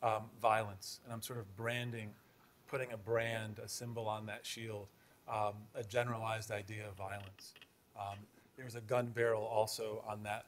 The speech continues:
left side of that painting. Um, for me, the, the wall, um,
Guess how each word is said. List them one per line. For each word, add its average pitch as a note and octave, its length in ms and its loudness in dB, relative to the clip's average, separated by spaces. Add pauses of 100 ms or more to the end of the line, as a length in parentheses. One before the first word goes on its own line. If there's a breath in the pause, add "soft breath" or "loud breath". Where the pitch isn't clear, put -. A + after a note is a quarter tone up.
left G#2 220 -4
side G2+ 240 0
of G2 100 -6
that G2 200 -14
painting. G#2 320 -8 (1700 loud breath)
Um, C3 240 0 (2250)
for D3+ 200 -6 (280)
me, F3+ 380 -6
the, C3 300 -6
the C3+ 100 -6
wall, D3 760 8
um, A#2+ 320 4